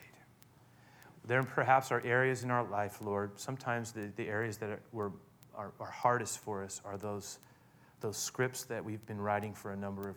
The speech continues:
years, our ways of being that we habitually fall into that disappoint us after the fact. Whatever it is, Lord, it might have a, be a relational stone that's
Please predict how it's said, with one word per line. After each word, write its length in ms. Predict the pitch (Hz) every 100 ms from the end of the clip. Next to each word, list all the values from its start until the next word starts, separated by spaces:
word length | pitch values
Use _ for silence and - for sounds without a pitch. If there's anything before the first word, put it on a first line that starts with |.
| - -
years, 440 | 113 107 107 -
our 120 | 95
ways 320 | 92 104 110 107
of 120 | 92
being 400 | 101 101 101 101
that 180 | 95 101 - - - - -
we 100 | 117
habitually 540 | 110 92 110 - 110
fall 320 | 98 113 101 101
into 440 | 98 - 101 95
that 140 | 87 92 - - -
disappoint 520 | 117 117 - 113 101
us 160 | 98 -
after 320 | 101 92 -
the 80 | 92
fact. 480 | - 87 - - - - - - - - - - - -
Whatever 420 | 107 160 175 127
it 80 | 101
is, 260 | 92 - 82
Lord, 220 | 76 80 - - -
it 80 |
might 140 | 95 101
have 200 | 113 107
a, 60 |
be 220 | 95 101 107
a 40 |
relational 600 | 110 107 113 113 - 95
stone 460 | - - 104 95 82
that's 400 | 87 - - -